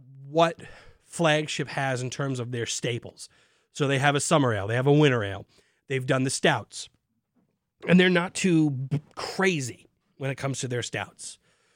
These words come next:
Okay, but they make a fantastically qua-, like, a fantastic quality beer with what they do do.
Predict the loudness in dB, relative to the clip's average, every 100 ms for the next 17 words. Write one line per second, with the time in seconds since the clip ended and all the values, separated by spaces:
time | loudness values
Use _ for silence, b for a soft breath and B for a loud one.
0 | _ _ -14 -8 -8 -10 b _ 0 4
1 | 4 2 0 0 -2 -2 -6 -2 0 0
2 | -4 -2 -4 -4 -14 -6 -2 -2 -4 -10
3 | -6 -4 -4 -4 -4 -4 -6 -6 -6 -8
4 | -6 -4 -2 -2 -4 -6 -10 _ _ _
5 | _ -20 -2 2 2 0 -4 -16 _ _
6 | _ _ -4 0 0 2 2 2 0 4
7 | 4 4 0 -6 -10